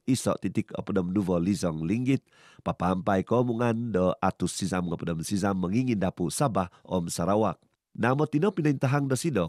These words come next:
kepemoangan pengunsub voucher kepemohizan asil kinua mahongon Malaysia.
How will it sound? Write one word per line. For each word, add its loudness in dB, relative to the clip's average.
kepemoangan 2
pengunsub 2
voucher 0
kepemohizan 0
asil 2
kinua 2
mahongon -2
Malaysia. 0